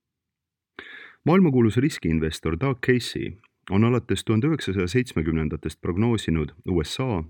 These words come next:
ja maailmamajanduse makrotrende ning jaganud investeerimis- ja spekuleerimisalast nõu. Tegemist on autoriga, kes ei kohku tagasi ebamugavate tõsiasjade väljalausumisest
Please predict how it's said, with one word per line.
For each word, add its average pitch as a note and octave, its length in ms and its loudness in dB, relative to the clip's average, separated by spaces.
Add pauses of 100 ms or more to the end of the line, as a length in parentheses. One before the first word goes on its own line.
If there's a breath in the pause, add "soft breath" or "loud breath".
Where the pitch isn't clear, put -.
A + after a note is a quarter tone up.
(100)
ja F2 100 0
maailmamajanduse E2 680 0
makrotrende D#2+ 800 -2 (260)
ning F2 160 0
jaganud F#2 360 -2
investeerimis- E2 840 -2 (160)
ja F2 100 -6
spekuleerimisalast E2+ 1120 -4
nõu. C2 240 -6 (1300 loud breath)
Tegemist D#3 340 2
on B2+ 100 4
autoriga, D#2 680 -2 (160)
kes F#2+ 160 -4
ei G2+ 60 0
kohku C3+ 300 -2
tagasi G2 440 -2 (320)
ebamugavate E2 720 0
tõsiasjade E2 640 -2
väljalausumisest E2+ 1000 -2